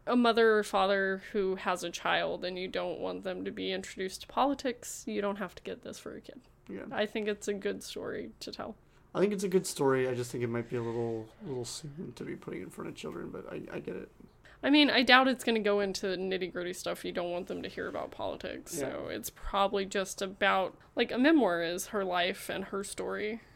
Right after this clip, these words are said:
Speaker 2: Right.
Speaker 1: And speaking of children's books,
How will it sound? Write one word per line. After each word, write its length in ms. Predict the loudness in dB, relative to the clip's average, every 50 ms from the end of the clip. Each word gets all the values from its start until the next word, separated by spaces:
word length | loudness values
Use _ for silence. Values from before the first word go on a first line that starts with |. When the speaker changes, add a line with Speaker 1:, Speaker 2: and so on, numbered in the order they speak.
| -20 -14
Speaker 2:
Right. 320 | -4 -2 0 0 0 -2 -6 -12 -20 -20 -20 -20 -20 _ _ _
Speaker 1:
And 360 | 2 4 6 6 4 4 0 -4 -8
speaking 420 | -10 -2 2 2 4 6 6 6 6
of 140 | 4 2 0
children's 540 | -4 -2 -2 2 2 4 2 2 0 -2 -4
books, 580 | -2 0 0 0 -2 -4 -10 -10 -10 -10 -10